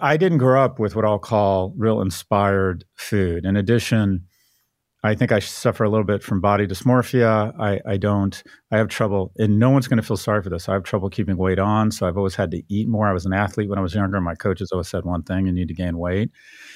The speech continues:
So I think I'm probably gonna win the award for the less, the least foodie person on this podcast. I, and I was thinking about,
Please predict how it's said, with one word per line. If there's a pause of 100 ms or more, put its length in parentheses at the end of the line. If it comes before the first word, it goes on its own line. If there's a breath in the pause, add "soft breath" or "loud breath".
(300 loud breath)
So
I (100)
think
I'm
probably
gonna
win
the
award
for
the
less, (300)
the
least
foodie
person
on
this
podcast.
I,
and
I
was
thinking
about,